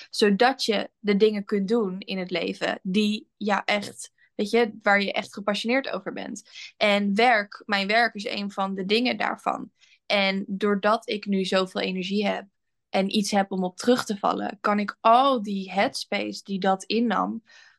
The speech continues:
gebruiken voor dingen die ik echt, weet je, die voor mij echt belangrijk zijn om dagelijks mijn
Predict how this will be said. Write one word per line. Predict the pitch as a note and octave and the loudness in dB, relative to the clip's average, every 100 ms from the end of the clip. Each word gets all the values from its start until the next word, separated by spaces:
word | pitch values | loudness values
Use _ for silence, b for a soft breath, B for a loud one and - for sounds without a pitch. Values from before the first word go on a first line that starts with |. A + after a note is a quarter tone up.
| b | b
gebruiken | - G3 F#3+ G3 A#3 A#3+ G3+ | -4 -2 2 2 2 -4 -12
voor | - G3 F#3+ | -6 -2 -2
dingen | F#3 G3 G3 F#3+ | 0 0 0 -2
die | G3+ G#3 | -4 -4
ik | G3+ G3+ | -6 -4
echt, | - D4 - _ _ | -4 -4 -8 _ _
weet | G#3+ G#3 | -4 -2
je, | A3+ | 0
die | A3 | -2
voor | A3 | -2
mij | G#3+ G3+ - | -2 -2 -2
echt | D4 D4+ - B3 | -4 -4 -12 -6
belangrijk | G#3 G3+ G#3 G3 G3 | 0 2 2 0 -2
zijn | G3+ F3+ | -4 -4
om | F3+ | -4
dagelijks | F3+ F#3 F#3+ F#3+ F3+ | -2 -2 -2 -8 -10
mijn | G3 F3+ F3+ | -6 -6 -8